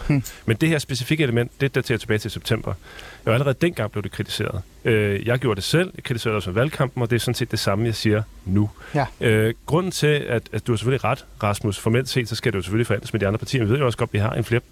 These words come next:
Speaker 2: øh, flertalsregering, som det er lige nu.
Speaker 1: Hmm.
Speaker 2: Så om, I kunne jo i princippet bare gøre det her,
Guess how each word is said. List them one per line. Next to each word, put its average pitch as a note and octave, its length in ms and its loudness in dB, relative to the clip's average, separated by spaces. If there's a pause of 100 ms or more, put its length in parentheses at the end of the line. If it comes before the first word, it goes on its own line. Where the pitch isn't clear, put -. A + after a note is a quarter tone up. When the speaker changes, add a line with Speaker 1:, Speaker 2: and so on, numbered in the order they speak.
(100)
Speaker 2:
øh, F#2 300 2
flertalsregering, B2+ 720 -2
som G2 100 -6
det G#2+ 80 2
er G#2+ 40 2
lige A2 140 4
nu. B2 160 4 (180)
Speaker 1:
Hmm. B2+ 320 4
Speaker 2:
Så - 140 0
om, G#2 520 0 (460)
I C#3 60 0
kunne D#3 260 2
jo F3+ 100 0
i B2+ 40 0
princippet C#3+ 360 -2
bare A2+ 180 2
gøre A#2 260 2
det B2+ 100 2
her, A#2+ 120 2